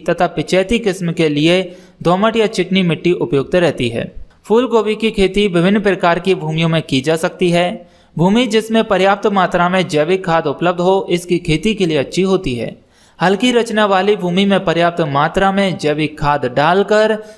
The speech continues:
इसकी खेती की जा सकती है। पहले खेत को पलेवा करें, जब भूमि जुताई योग्य हो जाए तब उसकी जुताई दो बार मिट्टी पलटने वाले हल से करें। इसके बाद दो बार कल्टीवेटर चलाएं और प्रत्येक जुताई के बाद पाटा अवश्य लगाएं।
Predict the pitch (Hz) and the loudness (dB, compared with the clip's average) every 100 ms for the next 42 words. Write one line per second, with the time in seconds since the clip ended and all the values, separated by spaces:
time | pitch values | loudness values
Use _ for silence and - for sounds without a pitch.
0 | - 180 185 196 185 170 190 208 208 156 | -4 -2 0 -2 0 -2 -2 -2 0 0
1 | 143 135 - 127 113 113 - _ _ _ | 0 -2 -4 -4 -4 -6 -8 _ _ _
2 | - 190 233 240 208 202 - 208 180 175 | -2 2 2 0 -2 -2 0 0 2 2
3 | 175 190 190 196 202 175 151 151 180 220 | 2 2 0 0 -2 -2 -2 0 2 2
4 | 202 190 180 180 170 165 156 135 147 160 | 0 2 2 2 -2 0 0 2 0 2
5 | 190 202 202 202 190 180 - 170 143 139 | 2 2 0 0 0 -2 -2 -4 -2 0
6 | 151 156 190 135 147 165 165 170 147 135 | 0 2 0 0 0 2 2 2 -2 -2
7 | 165 156 127 131 151 127 127 135 127 127 | -2 0 -2 -2 -2 0 0 -2 -2 -2
8 | 185 180 185 202 220 - - - 196 202 | -2 0 2 2 0 -4 -20 -4 -2 0
9 | 226 196 190 185 180 175 185 180 156 160 | 0 2 2 2 2 2 0 0 -2 0
10 | 151 147 175 170 139 123 113 - 147 143 | 0 0 0 0 -2 0 -4 -4 -4 -2
11 | 151 175 220 185 185 170 156 156 147 160 | -2 2 0 0 -2 0 0 0 0 0
12 | 135 127 147 - 156 156 156 131 113 110 | -2 -2 -2 -2 -4 -2 -2 0 -2 -6